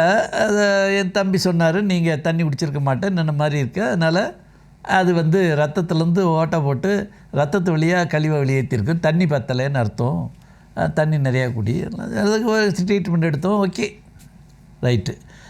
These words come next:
இப்ப இத மத்தவங்ககிட்ட நாங்க ட்ரீட்மெண்ட்டுன்னு போய் டாக்டர்ட்ட நின்றுருந்தா, <laughs> எல்லாம் கீமோதெரபி பண்ணி நேரா ஐயாவை மேல அனுப்பியிருப்பாங்க. ஆனா, எனக்கு தெரியும். தேகத்தோட பேசினேன்,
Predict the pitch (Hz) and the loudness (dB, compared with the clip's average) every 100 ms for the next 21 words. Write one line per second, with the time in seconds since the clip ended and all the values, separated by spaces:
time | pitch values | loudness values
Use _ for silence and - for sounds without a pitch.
0 | - 185 190 196 196 196 190 180 180 175 | -4 -2 2 2 4 4 4 2 2 0
1 | 208 208 208 196 208 190 185 180 175 170 | 0 0 0 0 0 2 2 2 2 0
2 | 165 226 220 214 202 208 180 202 196 160 | 0 -2 -2 -2 0 0 0 2 2 2
3 | 180 190 214 190 185 185 185 175 208 262 | 2 0 -6 -4 -2 0 0 0 -2 0
4 | 214 196 190 175 196 175 175 180 190 180 | 2 4 4 4 2 2 2 2 0 0
5 | 175 165 - 175 175 170 165 160 156 160 | 0 -4 -2 -2 -2 -2 -2 -4 -2 -2
6 | 170 185 139 131 - - - - 143 156 | -2 0 -2 -4 -14 -18 -20 -10 -2 2
7 | 170 160 160 156 151 151 156 139 135 147 | 2 2 2 2 2 0 0 0 -2 -4
8 | 120 123 104 107 156 - - - - - | -4 -2 0 0 -2 -4 -14 -20 -20 -20
9 | - - - - - 156 165 175 156 131 | -20 -20 -20 -20 -4 0 2 2 2 2
10 | 151 165 190 131 - - - - - - | 2 2 2 -2 -12 -20 -20 -20 -20 -20
11 | - - - 139 185 202 190 175 160 165 | -20 -20 -4 0 2 2 2 0 2 2
12 | 160 180 226 | 2 2 0